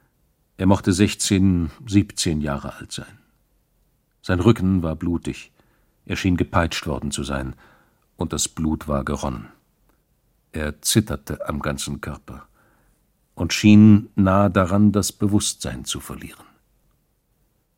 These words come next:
„Ich nehme an“, hatte Struensee gesagt, „dass er versucht hat zu fliehen. Dann werden sie aufs Holzpferd gesetzt. Wer es überlebt, flieht nie mehr.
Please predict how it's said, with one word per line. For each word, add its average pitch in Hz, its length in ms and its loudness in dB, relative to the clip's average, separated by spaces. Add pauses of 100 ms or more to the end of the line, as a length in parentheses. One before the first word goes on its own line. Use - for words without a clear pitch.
(380)
„Ich - 160 -4
nehme 78 220 -2
an“, 82 280 -6 (220)
hatte 78 240 -8
Struensee 76 460 -6
gesagt, 71 480 -8 (680)
„dass - 200 -4
er 69 200 -6
versucht 80 460 -8
hat 71 140 -8
zu - 140 -6
fliehen. 64 540 -8 (1120)
Dann 78 340 0
werden 78 260 -2
sie 76 200 -6
aufs - 260 -8
Holzpferd - 580 -10
gesetzt. - 540 -12 (1160)
Wer 90 160 2
es - 100 -2
überlebt, 82 640 -6 (720)
flieht - 360 -4
nie 69 160 -4
mehr. - 280 -14